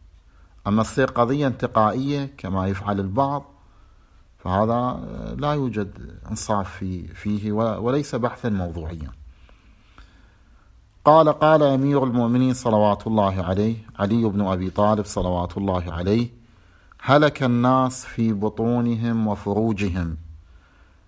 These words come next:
لأنهم لم يؤدوا إلينا حقنا، ألا وأن شيعتنا من ذلك وآباءهم، في رواية أخرى وأبناءهم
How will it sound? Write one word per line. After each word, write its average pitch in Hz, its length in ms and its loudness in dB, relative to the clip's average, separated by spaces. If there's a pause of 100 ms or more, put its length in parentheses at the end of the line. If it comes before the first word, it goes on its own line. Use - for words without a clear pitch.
(160)
لأنهم 123 760 2
لم 143 180 2
يؤدوا 123 680 0
إلينا 107 560 2
حقنا، 87 640 -2 (1120)
ألا 117 260 6
وأن 117 460 4
شيعتنا 113 1040 0 (220)
من 98 360 0
ذلك 107 540 2 (320)
وآباءهم، 101 1300 2 (1500)
في - 180 -2
رواية 101 440 4
أخرى 107 220 -2
وأبناءهم 104 1040 0